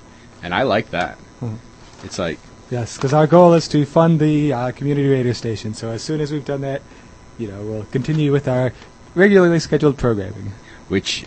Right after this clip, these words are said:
Speaker 1: yeah, sometimes you don't wanna listen to that either, but
Speaker 2: <laughs> Yeah. In the meantime, we have to toot our own horn a little bit so that you realize the importance of community radio.
Speaker 1: Well, today, Friday, April twenty-fifth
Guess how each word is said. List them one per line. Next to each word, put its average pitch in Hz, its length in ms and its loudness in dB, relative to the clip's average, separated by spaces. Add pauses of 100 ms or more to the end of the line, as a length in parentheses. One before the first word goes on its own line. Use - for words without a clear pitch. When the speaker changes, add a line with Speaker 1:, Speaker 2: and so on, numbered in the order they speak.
Speaker 1:
yeah, 78 300 -2
sometimes 92 480 -2
you 95 80 0
don't 90 100 2
wanna 85 160 -2
listen 85 240 -4
to 85 40 -2
that 92 220 2
either, 78 300 0
but 69 260 -8 (180)
Speaker 2:
<laughs> 139 180 -6
Yeah. 117 260 -6 (260)
In 156 80 2
the 190 60 6
meantime, 165 380 8
we 151 100 6
have 143 140 4
to 139 60 0
toot 151 200 2
our 135 200 4
own 131 100 2
horn 131 220 0
a 123 60 0
little 123 140 -2
bit 123 200 -2
so - 80 -2
that 131 160 -2
you 131 180 -2 (400)
realize 170 420 4
the 147 60 0
importance 151 400 0
of 143 80 0
community 139 460 2
radio. 101 500 -4 (760)
Speaker 1:
Well, 147 160 4
today, 156 580 2
Friday, 135 800 -2 (360)
April 90 300 -4
twenty-fifth 117 800 -2